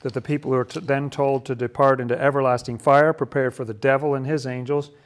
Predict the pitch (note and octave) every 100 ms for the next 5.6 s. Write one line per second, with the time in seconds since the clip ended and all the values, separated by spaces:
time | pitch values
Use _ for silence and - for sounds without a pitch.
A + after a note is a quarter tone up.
0 | _ _ _ C3+ C3 D3+ D3 D3 C3+ D3+
1 | C#3+ E3+ G3+ F3 C#3+ D3 B2+ A2 G#2+ -
2 | A#2+ A2 A#2 C#3 C#3 E3 E3 E3 C3+ B2+
3 | A#2+ A#2+ A#2+ B2+ A#2+ C3+ B2 A#2+ B2 A#2+
4 | A#2 A#2+ A#2+ C3+ F3 - _ _ _ _
5 | _ _ - C3 D3 D#3